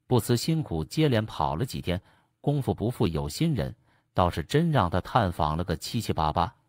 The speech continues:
原来这小尼姑法号叫做慧空，是外地来的，到卢龙县的时间并不长，也没有固定的修行场所。不过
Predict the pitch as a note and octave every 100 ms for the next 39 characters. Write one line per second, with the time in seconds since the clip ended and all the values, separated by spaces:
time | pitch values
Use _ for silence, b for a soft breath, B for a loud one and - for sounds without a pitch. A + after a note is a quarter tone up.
0 | _ _ F2 D#2+ D2+ b b b b -
1 | G#2+ - D#2 D#2+ G#2+ - D#3+ A#2 D2+ E2
2 | A2+ D#2 - E2+ D#2+ - F2+ D#2 B2+ D3+
3 | - _ _ - - F#2 B2+ C3 E2+ -
4 | D2 C#2 C2 - _ _ _ F#2+ E2+ E2
5 | A2+ A2 C3+ - F3 F#2+ D#2 E2 D2 E2+
6 | F#2+ _ B2 E2+ D#2+ - D2 A2+ - _
7 | _ - F#2 E2 F#2+ D#2 - A#2+ G2 A2
8 | D#2+ - - D#3 C3 F2+ - C#2+ G2+ -
9 | A1 _ _ _ _ F#2 F2+ D2